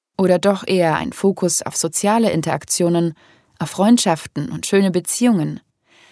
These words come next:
sowie Netzwerke von Menschen, die ähnliche Träume haben wie du?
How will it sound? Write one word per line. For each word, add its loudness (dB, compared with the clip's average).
sowie 2
Netzwerke 0
von 0
Menschen, 2
die 0
ähnliche -2
Träume 0
haben -2
wie -6
du? -6